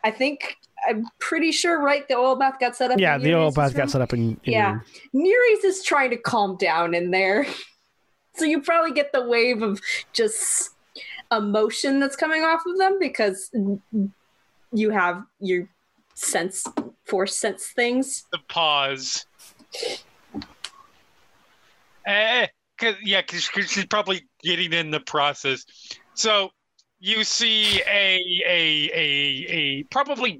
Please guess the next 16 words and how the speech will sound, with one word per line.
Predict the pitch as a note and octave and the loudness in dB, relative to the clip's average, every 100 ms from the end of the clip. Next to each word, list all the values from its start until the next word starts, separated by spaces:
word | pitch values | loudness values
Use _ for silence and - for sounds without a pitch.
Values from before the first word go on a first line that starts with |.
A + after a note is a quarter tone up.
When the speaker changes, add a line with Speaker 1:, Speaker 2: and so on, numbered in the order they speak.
| - | -2
Speaker 3:
barely | D#3+ D#3+ D#3+ | -2 0 -2
dressed, | C#3 D3 C3 - - - - _ _ | -2 0 0 -2 -10 -14 -20 _ _
uh, | C#3 | -2
uh, | |
Speaker 1:
I | C3 B2+ B2 D3+ D#3 D4 D4 - | 0 2 0 0 2 2 2 0
don't | E4 D4 - | 0 0 -2
see. | A#3+ G#3 | 0 0
I'm | A3+ | 2
underneath | C#4+ C4+ C4+ C4+ - | 2 2 2 2 0
the | C4+ | -2
oil. | B3 C4+ G#3+ G3 D#4 | 0 2 2 0 -2
<laughs> | - - - - - - - | -6 -14 -16 -10 -4 -2 0
Speaker 3:
Well, | A3 A3 G3 E3+ | 2 4 2 -2
well. | G#3+ G#3+ F#3 C3+ - - | 0 2 2 0 -4 -4
Speaker 1:
Yeah, | D4 | 0
yeah. | A3+ F3+ | 2 0